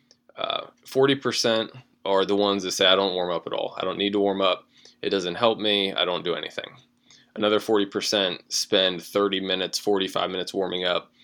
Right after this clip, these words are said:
They go through every stretch imaginable, everything. Um, it's insane. Their warm-up is, is half of their workout. And they probably have a cool down that's equivalent to that. And then twenty percent seem to hit that sweet spot, which is what we're gonna talk about.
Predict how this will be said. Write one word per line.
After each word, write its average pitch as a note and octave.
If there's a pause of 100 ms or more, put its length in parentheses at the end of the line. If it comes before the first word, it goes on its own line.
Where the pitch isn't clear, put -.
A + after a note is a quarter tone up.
(200)
They G2+
go G2+
through G2+
every F#2+
stretch F#2+
imaginable, F2+
everything. F2+ (500)
Um, D2
it's -
insane. F#2+
Their F2+
warm-up F#2+
is, E2+
is F2+
half F#2
of -
their -
workout. - (720)
And G2
they E2
probably G2
have G2+
a G2+
cool C3
down F#2
that's F2
equivalent F2
to E2
that. - (580)
And G2+
then F#2+
twenty B2
percent A2
seem G2+
to F#2+
hit G2
that F2+
sweet -
spot, F2
which F2
is F2+
what F2
we're F2
gonna E2
talk -
about. -